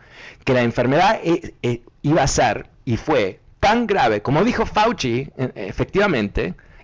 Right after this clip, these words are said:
y muchos más, no, no solamente Fauci, entonces tienen que reconocer que apoyaron a un presidente que mintió nueve meses y liquidó seiscientos mil estadounidenses. Entonces no pueden decir la verdad porque son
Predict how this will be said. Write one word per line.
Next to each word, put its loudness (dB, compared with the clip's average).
y -2
muchos 0
más, -2
no, -2
no -2
solamente -4
Fauci, -2
entonces 0
tienen 0
que -2
reconocer 0
que 2
apoyaron 2
a 2
un 0
presidente 0
que 4
mintió 2
nueve 4
meses -2
y 2
liquidó 2
seiscientos 0
mil 0
estadounidenses. -2
Entonces 0
no 0
pueden 2
decir 0
la 2
verdad 0
porque -2
son 0